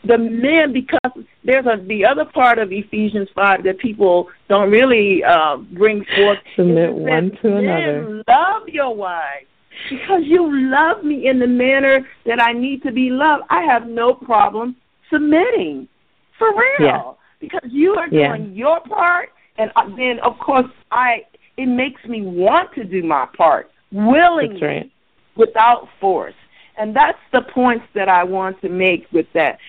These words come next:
Speaker 1: You know, it's, it's not, um, it's not robbery to, to, um, a-, and as you said, be equal. You know, and e-, equal doesn't mean that I gotta be higher than you, or I, you know, it's not an ugly word.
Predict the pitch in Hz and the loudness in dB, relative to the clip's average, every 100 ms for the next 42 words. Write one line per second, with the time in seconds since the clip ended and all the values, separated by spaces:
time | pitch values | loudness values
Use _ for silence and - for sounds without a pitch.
0 | - - 247 240 226 214 - 269 - - | -20 -2 2 4 4 2 0 0 -2 -2
1 | 247 233 226 247 320 233 - _ _ _ | -2 -4 -4 -2 -2 -4 -8 _ _ _
2 | _ 190 185 175 160 - 202 - - - | _ 2 4 2 0 -8 -12 -12 -16 -6
3 | 254 233 - 190 185 185 294 - 247 214 | -6 -2 -4 0 2 2 2 -4 0 0
4 | 214 208 - 214 185 175 - _ _ 220 | -2 -8 -6 0 0 0 -10 _ _ 2
5 | 196 190 180 165 170 175 - _ _ - | 4 4 2 0 -2 -6 -14 _ _ -8
6 | 214 - 190 185 - 202 202 233 220 190 | -6 -2 -2 0 0 2 2 -2 -2 0
7 | 180 175 185 - 240 302 - 190 147 170 | 2 0 -6 -6 -2 -2 2 4 4 2
8 | - _ _ 196 196 190 226 214 254 247 | -6 _ _ -2 0 0 -2 -2 -4 -4
9 | - _ 302 - 302 240 233 220 226 226 | -10 _ 0 2 2 4 2 2 -4 -4
10 | 226 220 202 190 196 208 208 180 196 - | -2 -2 0 0 2 0 0 -6 -10 -6
11 | 226 277 269 220 190 185 185 190 196 165 | 0 2 2 2 2 -2 -4 -2 2 4
12 | 160 180 196 202 190 185 - 220 262 330 | 4 2 0 -4 -4 -2 0 0 2 2
13 | 294 240 202 _ 247 277 262 277 233 254 | 2 -2 -4 _ 0 2 2 0 2 4
14 | 339 294 220 | 4 4 4